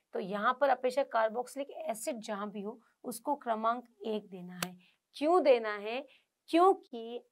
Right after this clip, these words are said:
आप जब वरीयता सूची को देखते हैं, जब आप ऑर्गेनिक केमिस्ट्री पढ़ते हैं, तो मैंने स्टार्टिंग में ही आपको एक बेसिक ऑर्गेनिक केमिस्ट्री का लेक्चर दिया था, आपने उसमें पढ़ा होगा।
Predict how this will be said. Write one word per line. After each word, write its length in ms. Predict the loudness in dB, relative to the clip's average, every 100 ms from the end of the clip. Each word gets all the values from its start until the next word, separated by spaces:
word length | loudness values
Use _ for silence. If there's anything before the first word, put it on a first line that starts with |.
| 0
आप 340 | 8 8 8
जब 320 | 4 -2 -2 -4
वरीयता 560 | -6 0 6 12 12 12
सूची 360 | 12 2 0 0
को 140 | 0
देखते 360 | 0 -6 _ -20
हैं, 160 | -20 _ _ _ _ _ _ _ _ _ 8
जब 180 | 12 12
आप 280 | 12 12 6
ऑर्गेनिक 380 | 6 6 4 4
केमिस्ट्री 320 | 4 2 -2
पढ़ते 320 | -2 -2 -2 -2
हैं, 100 | -2
तो 80 |
मैंने 280 | -2 -2 -4
स्टार्टिंग 560 | -2 2 2 2 -4 -4
में 140 | -6
ही 140 | -2 0
आपको 300 | 0 -2 -4
एक 160 | -4
बेसिक 540 | -4 -4 -4 -8 -2 4 4 4 -4 -2
ऑर्गेनिक 420 | -2 0 -4 -2
केमिस्ट्री 400 | -2 -4 -8 -6
का 100 | -4
लेक्चर 420 | -4 -6 -2 -2
दिया 280 | 0 -4 -6
था, 140 | -4 0
आपने 300 | 0 0 -6
उसमें 280 | -6 -6
पढ़ा 220 | -2 0 0
होगा। 320 | -4 -8